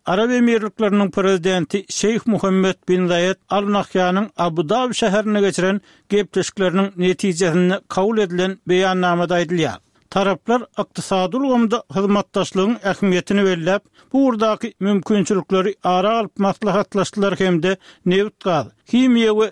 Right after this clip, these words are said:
dikeldilýän energiýa ýaly ileri tutulýan pugdoklarda bilelikdäki tagallalary artdyrmagy göz öňünde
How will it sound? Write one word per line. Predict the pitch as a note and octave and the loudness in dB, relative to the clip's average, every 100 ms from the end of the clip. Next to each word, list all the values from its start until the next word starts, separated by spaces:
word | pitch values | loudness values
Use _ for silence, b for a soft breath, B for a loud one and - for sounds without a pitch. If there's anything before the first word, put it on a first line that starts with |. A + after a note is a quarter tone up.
| - E3+ | -6 -12
dikeldilýän | - G3 F3+ F#3+ G#3 A#3 G3 F#3+ | -2 -2 -2 0 0 0 0 0
energiýa | G#3 B3 A3 A3+ G#3 | 2 0 0 2 2
ýaly | G3+ F#3+ G#3 - | 2 0 -2 -2
ileri | F#3 F#3 G3 C#4+ | 0 2 0 -4
tutulýan | - A3+ G#3+ G#3+ | -2 0 2 0
pugdoklarda | - G#3 G3+ - F#3+ E3+ F#3+ G3 b b | 0 0 0 0 -2 0 -2 -4 b b
bilelikdäki | G3 G3 F3+ - F#3+ F3 - | 0 0 0 -2 -2 -2 -2
tagallalary | C4 B3 A#3 A3+ G#3+ G#3 A3 - | 0 0 2 2 2 0 -2 -2
artdyrmagy | F#3 F#3+ - F#3 F#3 F#3 G#3+ - | -4 -4 -2 2 2 2 -2 -2
göz | G3+ A#3 | 0 2
öňünde | A3+ G#3 G3+ | 2 2 0